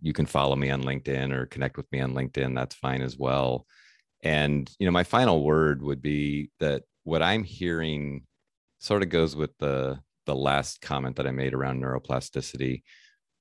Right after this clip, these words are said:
What I'm hearing from participants in my program that gets me most excited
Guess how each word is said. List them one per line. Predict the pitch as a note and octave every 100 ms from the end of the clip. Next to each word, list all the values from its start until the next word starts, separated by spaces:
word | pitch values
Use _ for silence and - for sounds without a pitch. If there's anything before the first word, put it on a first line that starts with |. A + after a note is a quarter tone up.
| _ _
What | E2 F#2+
I'm | A2+
hearing | F#2 F2 D#2+ D2+
from | - D2+ C#2+ C2+ C2+ - -
participants | D2 - D2 - - C#2+ C2 - - -
in | D2 C2+
my | C2+ C2
program | - C#2+ C2 C2+ C2 C2
that | C2 C2
gets | - - -
me | C2+
most | C2 C#2 - -
excited | - - C2 B1+ B1 - -